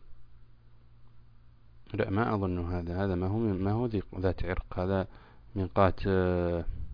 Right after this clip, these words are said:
هذا ميقات، آه، المدينة، مسجد ميقات المدينة. على كل حال هذا هو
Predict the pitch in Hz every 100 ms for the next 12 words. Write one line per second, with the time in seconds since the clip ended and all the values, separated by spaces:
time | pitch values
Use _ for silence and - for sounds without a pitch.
0 | - - - - - - - - - 101
1 | 95 95 92 98 92 - 95 92 87 95
2 | 90 87 - 92 95 110 107 82 - -
3 | 90 - 92 92 - 104 120 - - -
4 | - - - - - - 95 87 80 82
5 | - - - - - - - - 165 -
6 | 113 - 147 135 131 95 95 98